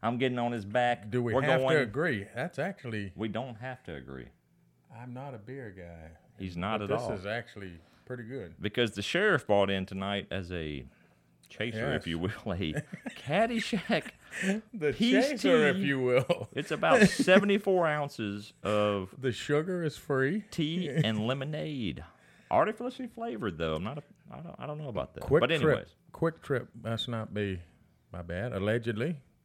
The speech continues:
Speaker 1: That's all right. Uh, I'm taking 'em. I'm
Speaker 2: The
Speaker 1: taking the
Speaker 2: gas
Speaker 1: point.
Speaker 2: station.
Speaker 1: I'll give Auburn the points.
Speaker 2: Give Auburn the point.
Speaker 1: I watched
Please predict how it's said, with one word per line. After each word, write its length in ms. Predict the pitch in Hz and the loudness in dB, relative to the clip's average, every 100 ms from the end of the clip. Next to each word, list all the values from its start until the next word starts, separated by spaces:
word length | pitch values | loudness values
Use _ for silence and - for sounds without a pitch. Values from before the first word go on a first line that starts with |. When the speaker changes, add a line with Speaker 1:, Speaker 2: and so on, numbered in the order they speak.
| _ - | _ -6
Speaker 1:
That's 180 | 107 | -4
all 80 | 95 | -2
right. 160 | 98 175 - - - | -2 -4 -14 -16 0
Uh, 300 | 127 127 123 - | 2 4 2 4
I'm 160 | 214 | 4
taking 320 | - 147 107 64 | 6 4 4 -6
'em. 60 | - | -6
I'm 120 | 190 | -2
Speaker 2:
The 100 | 160 | 0
Speaker 1:
taking 160 | 135 | 2
the 40 | 117 | 4
Speaker 2:
gas 380 | 156 185 131 - | 6 6 2 2
Speaker 1:
point. 220 | 127 120 | 2 2
Speaker 2:
station. 200 | - 117 | -2 2
Speaker 1:
I'll 140 | 196 | 2
give 260 | 170 190 170 | 6 6 6
Auburn 340 | 156 143 131 | 6 6 0
the 60 | 113 | -4
points. 460 | 131 120 78 - _ _ _ _ _ _ _ _ _ _ _ _ _ | -4 -4 -6 -12 _ _ _ _ _ _ _ _ _ _ _ _ _
Speaker 2:
Give 200 | 120 160 | -6 -4
Auburn 400 | 143 147 135 123 | -6 -8 -10 -12
the 60 | 104 | -8
point. 320 | 127 104 82 | -8 -8 -6
Speaker 1:
I 180 | 110 156 | -2 0
watched 360 | 165 151 147 | 2 2 0